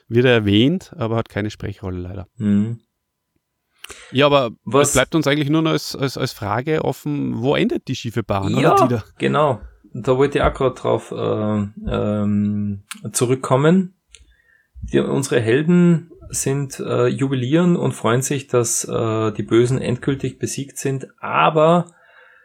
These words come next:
Speaker 2: sie wissen's ja nicht so genau, oder? Keiner weiß, wo die schiefe Bahn endet. Vielleicht endet sie ja direkt,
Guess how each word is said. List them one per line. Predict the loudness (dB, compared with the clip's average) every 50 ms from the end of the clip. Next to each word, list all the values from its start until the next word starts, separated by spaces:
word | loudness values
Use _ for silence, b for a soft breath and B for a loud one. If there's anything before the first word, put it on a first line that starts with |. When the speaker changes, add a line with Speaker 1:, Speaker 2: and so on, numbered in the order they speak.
| b b b b _ -20 -12
Speaker 2:
sie | -6 -4 -2 0
wissen's | 0 0 2 2 2 2
ja | 2 2
nicht | 2 0 0
so | 0
genau, | 0 0 0 0 0 0 0
oder? | 0 2 2 2 2
Keiner | 2 -2 -2 -2 0 2
weiß, | 2 2 2 2 0 -2
wo | -4
die | -4
schiefe | -2 -4 -4 -2 -2 0
Bahn | 2 2 2 2
endet. | 0 0 2 2 2 4 2 0 0
Vielleicht | -4 -2 0 2 2 0 -2 -6
endet | -6 0 2 2 2 2 0 -2 -2
sie | -2 0 2 2
ja | 2 2 2 2 2 0 -2 -4 -8 -2
direkt, | 0 0 2 2 0 0 -2 -4 -14 -14 -14 -14 -14